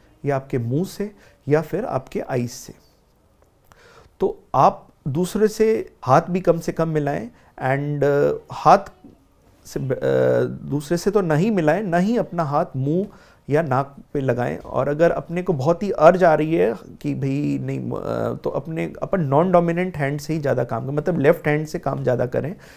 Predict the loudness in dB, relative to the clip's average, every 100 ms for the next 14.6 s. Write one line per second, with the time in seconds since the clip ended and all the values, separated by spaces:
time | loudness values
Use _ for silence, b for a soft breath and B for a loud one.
0 | B -6 -4 -4 -2 -2 0 0 2 2
1 | -2 -10 -14 B B 2 4 4 2 0
2 | 2 6 8 6 6 2 2 0 0 0
3 | 0 2 2 0 -2 2 2 4 2 2
4 | -2 -2 -2 -2 -2 -2 0 2 2 0
5 | -4 -4 -6 -10 -20 0 2 2 2 0
6 | 0 2 4 4 2 0 -6 -6 -2 -4
7 | -4 -4 -4 -2 0 -2 -4 -6 -2 -2
8 | -2 -4 -2 2 6 6 6 0 -2 -4
9 | B B B _ 4 4 4 0 2 2
10 | 2 2 2 2 0 -2 -4 -6 -6 -4
11 | -2 -2 -2 0 0 0 -2 -4 0 0
12 | 0 -2 0 2 2 2 -4 -4 -4 -4
13 | -2 -2 -4 -6 -6 -6 -6 -4 -4 -6
14 | -4 -4 -6 -12 -18 -20